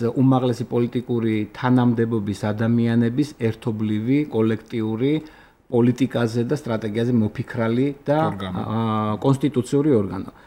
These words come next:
Speaker 1: როდესაც საუბარია, რომ უშიშროების საბჭო აღარ უნდა იყოს და ეს არის ერთ-ერთი, ასე ვთქვათ, მთავარი, აა, საკონსტიტუციო ცვლილებებში მთავარი, ა, მ, მიმართულება, აა,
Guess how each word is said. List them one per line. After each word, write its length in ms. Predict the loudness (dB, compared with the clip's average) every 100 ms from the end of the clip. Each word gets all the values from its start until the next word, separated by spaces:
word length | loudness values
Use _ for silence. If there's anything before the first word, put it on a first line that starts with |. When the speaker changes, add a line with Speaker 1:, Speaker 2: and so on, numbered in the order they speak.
| -20 -20 _
Speaker 1:
როდესაც 340 | 0 2 2
საუბარია, 600 | 4 4 6 4 6 4
რომ 180 | 4 2
უშიშროების 560 | 0 0 2 2 2 0
საბჭო 320 | -2 -2 -2
აღარ 280 | 0 0 0
უნდა 220 | 0 2
იყოს 300 | 0 -2 -6
და 140 | -6 -8 -2
ეს 260 | -2 0
არის 160 | 0 2
ერთ-ერთი, 420 | 0 0 -6 -6 -8
ასე 140 | -6
ვთქვათ, 220 | -8 -6 -6
მთავარი, 560 | -4 -2 0 2 0
აა, 1400 | -2 -6 -20 -20 -12 -6 -2 -2 -2 -2 -2 -2 -2 -4 -4
საკონსტიტუციო 680 | -2 -2 -2 -6 -4 -4 -4
ცვლილებებში 560 | -2 -2 0 -2 -2
მთავარი, 480 | -4 0 0 0 0
ა, 100 | 0 0 -2
მ, 340 | 0 0 0
მიმართულება, 880 | 2 4 2 0 -4 -2 0 0 2
აა, 1160 | 2 0 -4 -2 -2 -2 -2 -4 -4 -6 -6